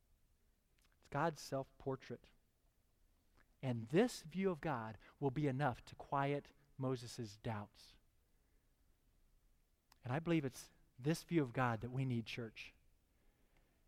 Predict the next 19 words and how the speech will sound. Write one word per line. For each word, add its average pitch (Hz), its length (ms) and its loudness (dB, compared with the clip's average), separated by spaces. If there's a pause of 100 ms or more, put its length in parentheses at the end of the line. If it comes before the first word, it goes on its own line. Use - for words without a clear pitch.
(140)
Of - 120 -12
course, - 580 -4 (480)
when 147 120 -2
we 175 100 4
understand 175 440 2
God 165 320 4
for 139 120 -2
who 165 160 4
he 160 180 6
is, 147 340 2 (420)
we 175 140 6
know 190 480 12
that 156 120 8
he 165 120 6
will 156 140 4
tabernacle 135 600 4
with 123 140 2
his 117 140 -10
children 113 380 -4